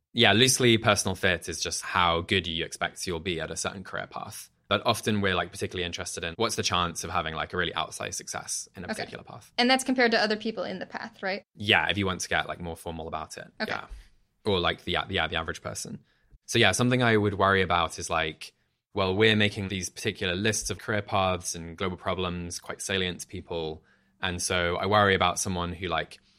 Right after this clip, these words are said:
Speaker 1: goes into one of those things and then becomes pretty good, but not amazing, when they could have been amazing at some, like, other thing that we haven't listed. Or maybe just one of our kind of lower priority, like, things that we think are just, like,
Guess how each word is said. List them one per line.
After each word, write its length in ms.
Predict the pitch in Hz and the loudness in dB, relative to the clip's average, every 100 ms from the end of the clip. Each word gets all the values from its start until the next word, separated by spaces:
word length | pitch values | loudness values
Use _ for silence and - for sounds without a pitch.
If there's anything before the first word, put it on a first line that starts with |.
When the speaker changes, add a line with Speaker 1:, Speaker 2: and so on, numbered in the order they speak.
| _ _ | _ _
Speaker 1:
goes 240 | 113 104 101 | 4 4 4
into 220 | 95 101 | 0 -2
one 100 | 95 | -2
of 80 | 95 | 2
those 280 | 104 98 | 2 2
things 500 | - 92 90 87 82 - | 0 0 0 -4 -6 -6
and 200 | 92 92 | -4 0
then 180 | 90 82 | -2 -4
becomes 340 | - 92 85 | -6 -6 -8
pretty 260 | - 165 123 | 0 2 4
good, 260 | 98 82 - | 4 2 -4
but 120 | 101 | -8
not 100 | 92 | -4
amazing, 560 | 87 87 - 52 101 - _ _ - | -4 -4 -6 -10 -14 -16 _ _ -2
when 560 | 98 98 92 92 92 - | 4 4 4 2 -2 0
they 140 | 98 | 0
could 340 | 95 - 131 117 | 0 2 4 4
have 140 | 98 | 4
been 160 | 98 90 | 0 0
amazing 480 | 90 90 87 85 85 | 0 0 0 -4 -6
at 100 | - | -6
some, 240 | 92 85 | -6 -4
like, 220 | 80 80 - | -6 -4 -4
other 200 | 87 85 | -4 -4
thing 300 | 87 80 78 | -6 -6 -8
that 100 | 78 | -10
we 80 | |
haven't 260 | 80 80 - | -10 -12 -12
listed. 480 | - - - - - _ _ _ _ _ - | -8 -8 -8 -12 -14 _ _ _ _ _ 2
Or 260 | 117 110 107 | 6 8 8
maybe 180 | 104 | 6
just 200 | 98 95 | 4 2
one 100 | 101 | 0
of 100 | 92 | 0
our 120 | 87 82 | 0 0
kind 180 | 92 | -2
of 80 | 82 | -4
lower 280 | 101 98 92 | 2 2 2
priority, 580 | - 90 87 - 87 85 | 0 0 0 -4 -8 -6
like, 220 | 95 95 - - | -6 -8 -10 0
things 200 | 151 131 | 2 4
that 80 | |
we 80 | 123 | 2
think 220 | 123 110 | 2 0
are 40 | 104 | 0
just, 160 | 90 | -2
like, 160 | 92 | -4